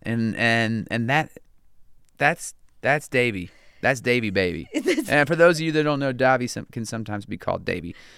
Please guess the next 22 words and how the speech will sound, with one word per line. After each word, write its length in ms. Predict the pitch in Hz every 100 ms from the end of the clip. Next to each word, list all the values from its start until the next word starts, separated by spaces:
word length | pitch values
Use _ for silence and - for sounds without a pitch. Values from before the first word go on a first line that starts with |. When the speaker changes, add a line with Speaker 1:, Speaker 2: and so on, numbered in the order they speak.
| -
Speaker 1:
She 400 | - - 95 95
Speaker 2:
Mm, 460 | 90 - - 98 190 - - - -
that's 200 | - 190
just 180 | 180 160
for 80 | -
you. 240 | 127 127 151
Speaker 1:
That's 200 | 110 104
just 240 | - 104 -
for 60 |
me. 240 | 90 80 85
Okay. 300 | 90 80 -
Well, 120 | -
Speaker 2:
That's 60 | 107
Speaker 1:
when 80 | 107
Speaker 2:
for 40 |
Speaker 1:
we 60 | -
f-, 60 |
Speaker 2:
you 140 | 190 202
Speaker 1:
when 40 | 190
Speaker 2:
and 60 | -
Speaker 1:
we, 60 |
Speaker 2:
your 180 | 160 156